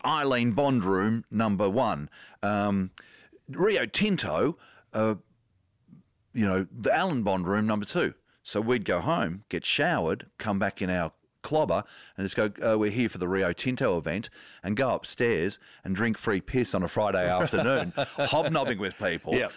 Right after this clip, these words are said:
Speaker 1: and talking to women from the Rio Tinto office.
Speaker 2: And
Speaker 1: It's
Speaker 2: cap-,
Speaker 1: like,
Speaker 2: captains of industry.
Speaker 1: "Where do you work?" "Oh, we work on Groot Island. We're, uh,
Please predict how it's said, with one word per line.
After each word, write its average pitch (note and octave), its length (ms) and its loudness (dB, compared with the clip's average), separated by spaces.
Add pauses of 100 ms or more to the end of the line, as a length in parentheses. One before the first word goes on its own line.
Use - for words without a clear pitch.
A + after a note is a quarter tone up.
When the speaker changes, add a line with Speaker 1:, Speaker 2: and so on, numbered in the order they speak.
(120)
Speaker 1:
and A#2+ 160 -2
talking C3 360 0
to A2 360 2
women A2+ 380 2
from G2+ 180 0
the G2+ 80 4
Rio G2+ 260 2
Tinto D3+ 340 0
office. G#2 260 0
Speaker 2:
And G2+ 80 -4
Speaker 1:
It's B2 80 -2
Speaker 2:
cap-, E3 60 0
Speaker 1:
like, C#3+ 200 -2
Speaker 2:
captains D3+ 400 -4
of C3 80 0
industry. D#3 420 0
Speaker 1:
"Where G3 180 4
do D3+ 80 -2
you A3+ 240 2
work?" B2 280 2
"Oh, B2 140 2
we D3 180 4
work C3+ 240 2
on A2 160 2
Groot A#2 260 2
Island. A#2 460 0
We're, A2 280 2
uh, G#2+ 300 2